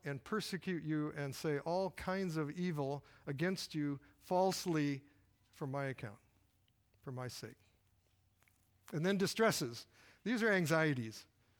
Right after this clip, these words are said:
You know, you're distressed, you're worried, you're concerned, uh, maybe for yourself, but also for others. Uh, or, for, you know, like Paul. Paul, I believe,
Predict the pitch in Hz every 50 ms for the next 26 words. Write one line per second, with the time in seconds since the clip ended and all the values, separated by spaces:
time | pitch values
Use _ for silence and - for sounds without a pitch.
0 | _ _ _ - - 143 151 151 160 160 160 160 - - 185 196 165 135 - -
1 | - - - - _ - - - - _ - 151 156 147 139 156 185 196 185 185
2 | 180 180 170 151 123 - - - - - 147 - - 139 - - 190 190 185 185
3 | 180 170 147 - - - - - 143 147 151 - - - - 208 208 240 247 254
4 | 226 196 - 220 202 175 - 196 202 220 208 214 226 220 226 214 - 240 214 -
5 | 202 190 190 165 139 127 123 - - - _ _ - - - _ _ - 151 143
6 | 139 151 170 165 170 - - - - - 180 165 160 156 147 139 - - 180 185
7 | 180 - - 214 240 180 143 143 - 185 202 240 262 226 185 170 180 180 202 226
8 | 208 -